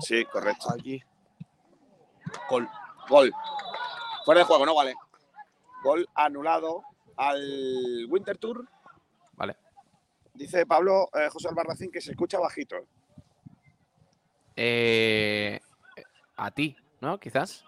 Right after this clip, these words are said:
Speaker 3: Un poquito, súbelo, puede, súbelo si puedes un poquito, pero vamos, yo te escucho bien, ¿eh? Yo, yo te escucho.
Speaker 1: Vale.
Speaker 3: Que nos confirmen por el chat si se escucha bien, pero en principio yo,
Speaker 1: El
Speaker 3: yo se escucho bien.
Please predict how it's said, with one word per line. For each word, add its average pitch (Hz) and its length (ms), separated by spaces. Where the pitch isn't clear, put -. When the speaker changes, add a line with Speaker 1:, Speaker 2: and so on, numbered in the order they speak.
Speaker 3:
Un - 140
poquito, 131 280
súbelo, 143 500
puede, 131 360
súbelo 147 280
si - 100
puedes 147 180
un 139 80
poquito, 143 320
pero 135 140
vamos, 139 180
yo 120 120
te 151 80
escucho 127 280
bien, 120 200
¿eh? 127 180
Yo, 110 300
yo 110 140
te 120 60
escucho. 104 760
Speaker 1:
Vale. - 180
Speaker 3:
Que 110 80
nos 110 100
confirmen 127 420
por 139 140
el 135 140
chat 160 260
si 127 240
se 135 100
escucha 127 300
bien, 143 240
pero 110 320
en 101 100
principio 107 380
yo, 131 240
Speaker 1:
El 131 80
Speaker 3:
yo 117 80
se - 100
escucho - 260
bien. 127 140